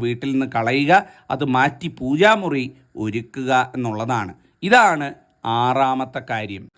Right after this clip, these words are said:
അടുത്തത് ഏഴാമത്തെ കാര്യം എന്ന് പറയുന്നത്,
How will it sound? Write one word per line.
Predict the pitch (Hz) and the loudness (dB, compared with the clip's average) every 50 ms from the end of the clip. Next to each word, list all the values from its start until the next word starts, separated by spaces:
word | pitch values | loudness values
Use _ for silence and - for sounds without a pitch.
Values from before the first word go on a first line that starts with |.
| _ _ _ - | _ _ _ 4
അടുത്തത് | 196 214 233 226 - - - - 233 190 151 117 - - _ _ _ - | 4 6 6 6 4 2 6 6 6 6 6 4 0 -2 _ _ _ 2
ഏഴാമത്തെ | 160 180 196 220 247 254 254 262 269 262 262 262 254 254 - - 247 - - | 4 6 6 6 6 6 6 6 6 4 4 4 0 -4 -6 -6 -8 -6 -2
കാര്യം | 202 175 180 185 190 196 196 196 190 - | 0 0 0 0 -2 -6 -10 -10 -12 -12
എന്ന് | 196 196 190 | -10 -8 -6
പറയുന്നത്, | 175 165 156 160 165 170 170 160 139 135 | -6 -4 -4 -4 -4 -4 -4 -6 -6 -8